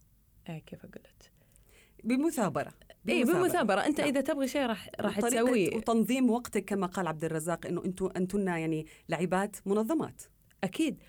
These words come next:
Speaker 1: أنت تتعلم، يعني كرة القدم ممكن شيء الأول اللي غيرته فيه هو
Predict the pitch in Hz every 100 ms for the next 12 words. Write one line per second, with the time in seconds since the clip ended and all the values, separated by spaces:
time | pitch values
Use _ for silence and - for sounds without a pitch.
0 | - - 190 226 220 247 302 254 208 -
1 | - _ - 175 170 294 285 247 233 202
2 | 185 180 180 170 180 - - 214 190 170
3 | 165 - - 226 208 190 185 190 202 202
4 | 180 240 214 202 196